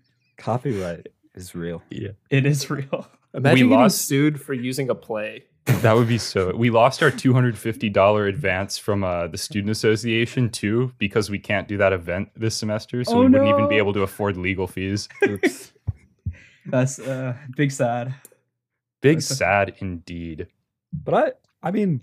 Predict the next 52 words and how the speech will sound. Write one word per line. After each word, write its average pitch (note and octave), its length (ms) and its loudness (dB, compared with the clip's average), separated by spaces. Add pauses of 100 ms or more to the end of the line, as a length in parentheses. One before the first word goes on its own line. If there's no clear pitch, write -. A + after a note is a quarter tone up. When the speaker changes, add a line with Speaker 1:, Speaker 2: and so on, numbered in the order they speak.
Speaker 1:
we D3+ 160 -4
could - 180 -4
represent G2 400 -2
ourselves F#2 380 -8
in F2+ 120 -10
court, F#2 360 -10 (180)
probably. F#2 540 -6 (800)
Speaker 3:
I - 60 2
mean, F3 100 6
Speaker 4:
Yeah, G#3 140 8
Speaker 3:
I've F#3 180 4
Speaker 4:
I'm C#3 60 -10
Speaker 3:
played C3+ 60 -10 (260)
Speaker 4:
almost - 20 0
Speaker 3:
a D3+ 60 2
lawyer. C3 220 2
Speaker 4:
pre-law. C3+ 340 0 (580)
Speaker 3:
I C#3+ 160 4
played C3 140 0
Speaker 2:
Yeah. G3 180 6
Speaker 3:
a E3 80 0
lawyer C#3 400 0
in C#3 200 -2
a C3+ 80 0
scene. B2 640 -6 (560)
Speaker 2:
Not C#3 200 2
to - 100 -4
mention E3 280 0
that C3+ 120 0
the A#2 80 4
Mock G#2+ 380 2
Trial G#2 280 2
Club F#2+ 360 -2
reached G2 320 -6
out F#2 160 2
to - 180 -2
us - 140 -2
and F#2 160 -2
asked A#2 360 4
us C3 140 6
if C#3+ 180 0
we F3 100 6
wanted E3 260 2
to - 160 4
act C3 400 2
as, - 280 2 (320)
Speaker 3:
<laughs> - 300 -6
Speaker 2:
as D#3 220 4
any D3 180 4
of C#3+ 140 0
their C3 180 6
witnesses. A#2 720 0